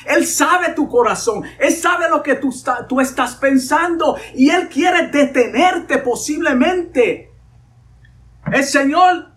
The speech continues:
tuvo que revelar a Pablo su voluntad en una visión de noche.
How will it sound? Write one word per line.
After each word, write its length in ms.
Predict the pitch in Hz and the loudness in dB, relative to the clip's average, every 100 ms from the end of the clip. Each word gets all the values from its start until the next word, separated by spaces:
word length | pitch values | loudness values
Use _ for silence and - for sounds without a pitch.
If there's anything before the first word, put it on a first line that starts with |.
| - | 0
tuvo 440 | 339 339 339 330 | 2 2 0 0
que 160 | 277 254 | 2 2
revelar 520 | 269 262 262 277 339 | 2 2 2 2 0
a 140 | 302 | 0
Pablo 480 | 277 302 240 214 196 | 2 2 2 0 -6
su 420 | - - 254 247 | -10 -6 -2 -2
voluntad 800 | 214 240 240 220 - 285 349 - | 0 0 0 -6 -2 0 0 0
en 200 | 247 254 | -2 0
una 200 | 294 330 | 2 2
visión 460 | 311 254 - 302 302 | 0 0 0 -2 0
de 140 | 262 | 0
noche. 680 | 226 254 285 - 202 - - | 0 0 -4 -6 -8 -8 -14